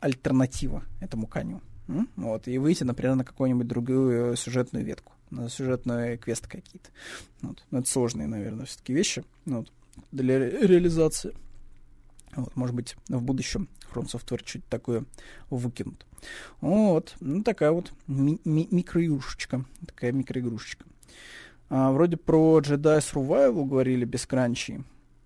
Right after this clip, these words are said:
Может быть, может быть. Но у них там, скажем так, проблема с этим, э, явно была с оптимизацией уж точно.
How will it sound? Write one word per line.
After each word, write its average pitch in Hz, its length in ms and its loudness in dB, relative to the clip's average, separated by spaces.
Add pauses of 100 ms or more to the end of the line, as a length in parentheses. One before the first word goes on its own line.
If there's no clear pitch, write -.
(1500)
Может 196 340 6
быть, 117 360 -4 (120)
может 143 400 2
быть. 110 340 -8
Но 165 1000 8
у 160 100 0
них 165 220 2
там, 151 400 6
скажем 139 320 -2
так, 139 160 -2
проблема 143 460 4
с - 120 -4
этим, 117 300 -2
э, 117 340 0
явно 135 260 4
была 127 220 4
с 127 120 -2
оптимизацией 135 800 0
уж - 160 -10
точно. 120 380 -4